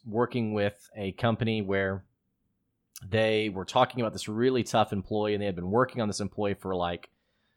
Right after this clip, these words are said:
something like two years. And this was back at my old consulting company. And I loved, and I was trying to think of, like, what's the perfect answer to solve this?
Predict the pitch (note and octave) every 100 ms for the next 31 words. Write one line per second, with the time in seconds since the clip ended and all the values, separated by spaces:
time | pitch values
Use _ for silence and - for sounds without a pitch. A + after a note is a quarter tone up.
0 | _ - F3 F#3+ A#2+ F#2+ - C3+ G#2+ A2
1 | A2 F#2+ F2+ C3+ D3 A2 A2 G#2+ F2+ G2+
2 | B2 - G2 F#2+ F2 F2+ F#2 F2+ F2+ F2+
3 | - G2+ G2 G2+ A2+ C3+ C#3+ A#2+ F#2 A2
4 | C3 - C3+ A2 B2+ A2 G2+ G2 G#2+ -
5 | - G#2+ G2+ G2 F#2+ G2 - F2 - E2+
6 | F#2 G2 B2+ C3 -